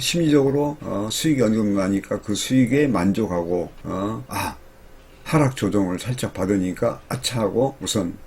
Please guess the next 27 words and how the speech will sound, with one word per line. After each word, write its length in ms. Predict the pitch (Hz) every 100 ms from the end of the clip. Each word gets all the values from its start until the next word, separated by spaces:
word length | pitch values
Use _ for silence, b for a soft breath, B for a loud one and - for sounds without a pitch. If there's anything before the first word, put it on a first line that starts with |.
| -
어, 200 | 104 110 131
청산해버려. 840 | - 147 127 98 90 76 - -
그것도 480 | - 202 220 - 214
또한 340 | 208 180 156 -
조기 240 | - 160
청산이 420 | 175 156 147 143 120
문제가 400 | 110 120 101 85
되겠죠. 460 | 80 78 - - -
그 80 | 156
다음에 360 | 170 156 165 -
청산을 640 | - 208 208 190 190 160 -
또 120 | -
일-, 280 | 98 117 160 - -
일찍 640 | 131 185 220 - - 208
하는 300 | 156 160 139
거, 120 | - - -
이게 320 | 190 240 233
또 300 | 180 151 127 107
문제가 420 | 95 95 98 82
생겨요. 320 | - 73 -
그러니까 480 | - 156 156 156 175
이 300 | 117 127 131
기다림이라는 1080 | - 107 113 131 151 165 160 151 147 143 131
것은 280 | 120 110 90
뭐냐면요, 880 | 85 98 95 82 82 87 120 - -
인내나 680 | 104 113 131 151 156 147 -
기다림은 580 | 90 117 110 104 107